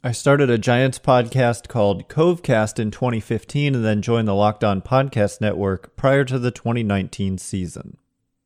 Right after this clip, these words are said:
And so the story of the day is certainly last Friday's decision that the Giants had to make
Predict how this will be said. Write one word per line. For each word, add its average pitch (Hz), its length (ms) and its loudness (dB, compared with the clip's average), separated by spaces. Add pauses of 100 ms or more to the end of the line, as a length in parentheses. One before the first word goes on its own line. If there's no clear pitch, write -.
(480)
And 131 120 -2
so 151 180 4
the 135 120 2
story 180 380 4
of 139 140 6
the 127 80 4
day 120 280 6
is 107 160 0
certainly 131 680 2 (400)
last 127 420 2
Friday's 113 720 2 (180)
decision 127 600 2
that 107 160 0
the 104 80 -2
Giants 117 320 0
had 110 160 -2
to 110 100 -4
make 95 400 -2